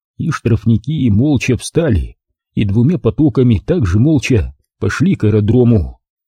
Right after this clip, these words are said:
Никакой цепи они не рассыпали, никакого строя не держали.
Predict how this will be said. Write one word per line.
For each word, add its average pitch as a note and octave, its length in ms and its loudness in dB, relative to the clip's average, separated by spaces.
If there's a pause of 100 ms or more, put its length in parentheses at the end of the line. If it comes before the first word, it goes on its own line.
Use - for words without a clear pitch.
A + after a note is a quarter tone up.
(360)
Никакой G#2+ 500 -2
цепи A#2+ 420 -4
они A2+ 220 2
не C3 140 2
рассыпали, A2+ 680 -2 (360)
никакого A#2 480 0
строя C#3+ 440 0
не A2 120 2
держали. A#2 600 0